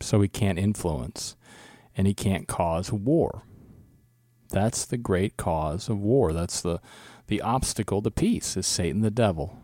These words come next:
and his broadcasting. And there'll be peace. There'll be peace in families. There'll be peace between coworkers. There'll be peace between neighbors. And ultimately, there'll be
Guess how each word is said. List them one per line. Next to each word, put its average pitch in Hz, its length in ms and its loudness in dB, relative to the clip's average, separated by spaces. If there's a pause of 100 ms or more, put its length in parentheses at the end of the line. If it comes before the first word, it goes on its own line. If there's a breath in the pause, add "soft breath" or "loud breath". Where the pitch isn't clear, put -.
(440 loud breath)
and 92 180 -2
his 104 200 2
broadcasting. - 960 -4 (1700 soft breath)
And 87 340 0
there'll 85 120 2
be 92 160 2
peace. 190 380 2
There'll 87 100 0
be 85 100 -2
peace - 340 -4
in 71 100 -4
families. 117 800 0 (1160 loud breath)
There'll 82 140 0
be 80 140 -2 (280)
peace - 280 -2
between 87 640 -4
coworkers. 139 840 0 (600)
There'll 87 140 0
be 78 140 -6
peace - 280 -4
between 87 420 -4
neighbors. 107 600 0 (1000 soft breath)
And 107 100 4
ultimately, 92 500 4
there'll 92 140 2
be 87 180 0